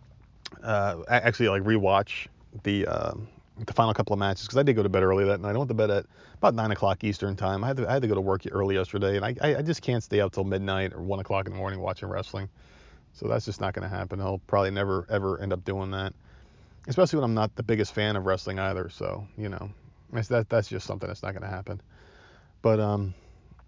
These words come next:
I did enjoy it for what it was. I'm gonna go, obviously, more in detail tomorrow night. I'm off Thursday and Friday, so expect the same quality content that we give you on Wednesday night. It's gonna be the same old fun.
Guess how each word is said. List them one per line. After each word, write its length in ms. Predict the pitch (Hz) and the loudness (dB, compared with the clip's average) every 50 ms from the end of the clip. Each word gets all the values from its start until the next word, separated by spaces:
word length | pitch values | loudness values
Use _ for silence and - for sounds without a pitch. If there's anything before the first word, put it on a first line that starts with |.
| _ _ _ _ _ _ _ _ _ _ _ - - _ _ - | _ _ _ _ _ _ _ _ _ _ _ -20 -20 _ _ 0
I 200 | - 156 165 170 | 2 4 4 4
did 200 | 147 151 180 170 | 4 4 4 4
enjoy 500 | 175 143 120 117 113 107 107 107 104 101 - - - _ _ - | 4 2 2 4 4 6 6 4 2 0 -4 -10 -20 _ _ -6
it 60 | 117 107 | -6 -2
for 120 | - 107 | 2 2
what 100 | 107 101 | 2 4
it 80 | 98 95 | 2 2
was. 420 | 101 98 98 101 98 - - - 107 107 - 107 107 - _ - | 0 0 -2 -2 -4 -8 -12 -16 -16 -16 -16 -18 -20 -20 _ -4
I'm 80 | 107 107 | -2 0
gonna 120 | 104 104 | 0 2
go, 280 | 104 104 101 101 107 - - | 2 4 4 2 0 -2 0
obviously, 360 | 110 104 104 101 101 - 110 | 2 2 2 2 0 -2 -2
more 220 | 104 101 101 98 | 0 0 0 0
in 160 | 98 98 95 92 | -2 -2 -4 -2
detail 340 | 104 104 104 - 95 98 | -2 -4 -2 0 -2 -2
tomorrow 280 | 98 101 98 95 95 98 | 0 -2 -2 -2 -2 -2
night. 260 | 98 98 98 98 98 - | -2 -2 -2 -4 -4 -2
I'm 140 | 101 104 | -2 0
off 200 | 110 120 123 120 | 2 2 2 2
Thursday 360 | - 127 120 120 113 104 110 110 | 0 0 2 2 2 2 2 2
and 140 | 113 117 | 2 0
Friday, 480 | - - 113 110 110 110 104 110 139 151 - _ - - - - - _ _ _ | -2 0 2 2 2 2 0 -2 -4 -8 -12 _ -20 -20 -20 -20 -20 _ _ _
so 460 | - - 107 101 101 101 101 101 104 | -4 0 2 2 4 4 4 2 2
expect 440 | 101 98 - - - - 127 117 - | 0 -2 -4 -6 -2 0 0 0 0
the 80 | - 113 | -2 -4
same 220 | - 123 117 117 | -2 -2 -2 -2
quality 460 | 110 - 120 110 107 110 110 110 107 | 0 0 2 2 4 2 2 0 -2
content 580 | 104 - 113 107 107 110 107 - - 110 127 131 | -2 -2 -2 -2 -2 -2 -4 -4 -4 -4 -4 -2
that 140 | 127 117 110 | -4 -4 -2
we 120 | 107 107 | -2 -4
give 220 | 101 107 110 107 | -2 -2 -2 -2
you 180 | 107 113 117 117 | -2 -2 -2 -2
on 140 | 107 107 107 | -2 -2 -2
Wednesday 380 | 107 107 107 104 101 104 101 | -2 -2 -2 -2 -2 -2 -2
night. 260 | 101 101 107 123 143 170 | -2 -4 -4 -4 -6 -6
It's 100 | 165 - | -6 -6
gonna 140 | - 113 | -4 -4
be 60 | 107 101 | -2 -2
the 80 | 101 | -4
same 260 | 98 - 127 113 110 | -4 -4 -4 -2 -2
old 220 | 110 107 107 104 - | 0 0 0 -2 -4
fun. 500 | - _ _ 127 123 123 147 170 180 | -8 _ _ 0 0 0 0 -2 -4